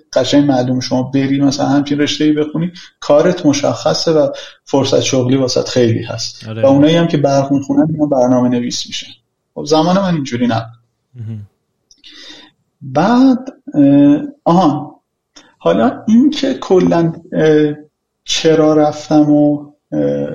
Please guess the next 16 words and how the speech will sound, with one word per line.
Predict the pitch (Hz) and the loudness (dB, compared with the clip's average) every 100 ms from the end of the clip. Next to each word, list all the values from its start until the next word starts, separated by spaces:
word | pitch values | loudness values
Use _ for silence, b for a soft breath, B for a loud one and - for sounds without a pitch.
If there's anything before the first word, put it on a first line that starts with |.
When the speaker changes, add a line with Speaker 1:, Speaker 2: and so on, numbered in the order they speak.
| - _ 143 | -14 _ -4
Speaker 1:
مثلاً | 135 147 143 143 | -2 0 0 -2
فروشگاه | - 147 143 - 151 147 | 0 0 0 -2 0 2
زدم | 151 147 151 151 | 2 2 2 2
و | |
اینا | 151 147 185 | 0 0 0
رو | 226 - | -2 -2
گفتم | 208 233 - 151 143 | -2 -2 0 0 2
دلیلشو. | 139 143 143 143 139 143 143 139 B B B | 0 2 0 0 -2 -2 -2 -6 B B B
یه | 165 233 | -2 0
وقتایی | 214 180 170 151 - - 185 214 202 | 0 -2 0 -2 -6 -4 -2 0 0
هست، | 190 185 135 131 139 - | 0 2 0 -2 -8 -6
خب، | 143 147 160 160 _ _ _ _ _ _ _ - | -2 -2 -2 -8 _ _ _ _ _ _ _ -10
یه | 156 214 185 | 0 2 2
ریسکایی | 147 160 - - 180 214 | 2 2 0 -2 0 0
آدم | 180 160 185 202 | 0 0 0 2
می‌کنه | 220 - 139 135 139 143 139 143 | 0 0 -4 0 0 0 0 -4